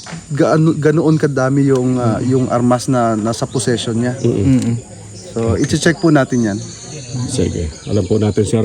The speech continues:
Speaker 3: na itong, uh, hindi basta-basta mag-serve ng search warrant, especially firearms.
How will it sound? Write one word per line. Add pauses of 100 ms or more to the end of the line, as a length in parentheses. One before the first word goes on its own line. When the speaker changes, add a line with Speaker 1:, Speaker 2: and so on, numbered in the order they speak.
Speaker 3:
na
itong,
uh,
hindi
basta-basta
mag-serve
ng
search
warrant,
especially (240)
firearms.